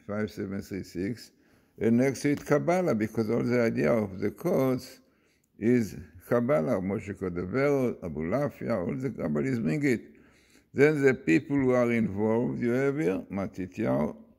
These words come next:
I think it's second minimal in the Torah, in blue. You have minimal rips, yeah. And definitely <laughs> the Ari, Rabbi Zekloya.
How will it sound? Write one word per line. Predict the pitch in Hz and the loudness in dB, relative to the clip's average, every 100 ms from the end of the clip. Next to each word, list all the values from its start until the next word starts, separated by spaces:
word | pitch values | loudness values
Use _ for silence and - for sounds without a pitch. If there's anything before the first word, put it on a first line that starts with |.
| _ _ _ _ - | _ _ _ _ -18
I | |
think | 98 123 113 | -8 0 0
it's | 107 | 0
second | 123 120 123 117 | 0 0 2 2
minimal | 120 120 117 117 | 2 2 4 2
in | 107 | 2
the | 110 | 0
Torah, | - 107 113 120 214 - - | 0 -2 0 0 -2 -6 -14
in | 76 80 90 92 | -8 -6 -6 -4
blue. | 98 110 240 127 131 _ _ _ _ - | -2 0 0 -2 -6 _ _ _ _ 0
You | 107 | 4
have | 120 117 | 4 4
minimal | 113 123 127 127 120 107 | 4 4 4 4 4 4
rips, | 113 131 165 - - - - | 4 2 0 -4 -18 -20 -10
yeah. | 85 110 - - _ _ _ _ _ _ _ _ _ _ _ _ _ _ _ _ _ _ _ | -6 -4 -6 -12 _ _ _ _ _ _ _ _ _ _ _ _ _ _ _ _ _ _ _
And | 98 143 165 139 | 4 4 4 2
definitely | 123 120 131 131 190 131 127 | 0 2 2 0 0 -2 -2
<laughs> | - 120 123 | 0 0 2
the | 127 127 | 2 0
Ari, | 139 185 | 0 0
Rabbi | 139 110 113 120 | 2 2 2 0
Zekloya. | 123 127 131 165 185 151 113 80 - - | 0 -4 -4 -2 0 2 2 0 -6 -10